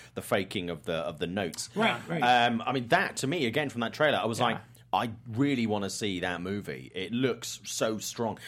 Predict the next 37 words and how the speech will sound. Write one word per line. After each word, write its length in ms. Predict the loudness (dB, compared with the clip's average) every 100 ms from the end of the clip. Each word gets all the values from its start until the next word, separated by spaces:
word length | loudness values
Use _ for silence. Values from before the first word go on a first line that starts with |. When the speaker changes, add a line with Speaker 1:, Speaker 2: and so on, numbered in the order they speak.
| -14 -4
Speaker 1:
So 140 | -2
I 60 | -2
think 160 | -4
it 80 | -2
could 120 | 0
be 60 | 0
quite 260 | 0 0 0
interesting 420 | -2 -4 -4 -4
this 180 | -2 -2
year. 100 | 0
I 60 |
mean, 100 | 0
uh, 60 | -4
certainly 320 | 0 0 0
A 60 | 0
Star 280 | 2 2 0
Is 80 |
Born 220 | 0 0 2
has 140 | 0
already 160 | 0 2
been 100 | 0
mentioned. 320 | 0 -2 -8 -12 -20 -20 -2
Sometimes 540 | 0 2 4 2 2
you 60 | 2
find, 300 | 4 4 2
and 100 | 2
last 260 | 2 0 -2
year 60 |
we 60 | -4
kinda 260 | -2 -4 -4
struggled 460 | -2 -2 0 0
a 40 | 0
little 200 | -2 -2
bit 220 | -2 -2
for 100 | -2
movies 480 | 0 0 0 -2 2
that 180 | 0